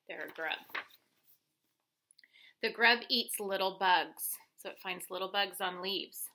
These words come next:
Ladybugs are really good for your plants because when your plants have little bugs on 'em, the grubs, the ladybug grubs, will eat those pieces. Grubs can eat at least sixty bugs a day. That's what our fun fact says. The grubs grow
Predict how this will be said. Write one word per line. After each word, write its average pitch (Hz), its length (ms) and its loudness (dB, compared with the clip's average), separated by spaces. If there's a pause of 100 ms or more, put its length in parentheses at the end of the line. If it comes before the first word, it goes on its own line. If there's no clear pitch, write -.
(220)
Ladybugs 254 420 0
are 277 80 0
really 269 220 -2
good 247 180 -2
for - 80 -6
your 190 160 -4
plants - 500 -2
because 175 320 -10
when 175 140 -12
your 175 120 -10
plants - 340 -6
have 208 180 -6
little 202 220 -6
bugs 208 260 -2
on 233 160 0
'em, 277 220 -4 (500)
the 175 540 0 (180)
grubs, 202 760 4 (140)
the 196 80 -12
ladybug 202 400 -4
grubs, 214 680 0 (340)
will 202 220 -8
eat 285 240 -14
those 170 260 -12
pieces. - 600 -18 (320)
Grubs 240 300 0
can 277 160 -2
eat 233 160 2
at - 120 -2
least 170 300 -2
sixty - 520 0
bugs 185 440 0
a 185 80 -6
day. 143 280 -6
That's - 240 -16
what 180 100 -10
our 165 100 -8
fun 170 260 -12
fact - 280 -8
says. - 400 -14 (640)
The 208 80 -4
grubs 190 400 -2
grow 175 260 -4